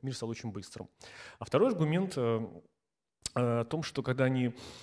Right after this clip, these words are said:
могут думать о, о личном бренде, они, мне кажется, должны думать не, э, это, это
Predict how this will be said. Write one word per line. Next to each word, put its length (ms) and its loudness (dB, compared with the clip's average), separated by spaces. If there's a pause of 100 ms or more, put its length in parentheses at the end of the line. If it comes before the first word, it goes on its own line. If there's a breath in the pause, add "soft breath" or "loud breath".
(160 loud breath)
могут 320 2
думать 300 4
о, 340 4
о 40 4
личном 320 0
бренде, 280 2
они, 120 0
мне 140 0
кажется, 280 -4
должны 280 0
думать 360 0
не, 220 0
э, 340 0
это, 180 -4
это 40 -10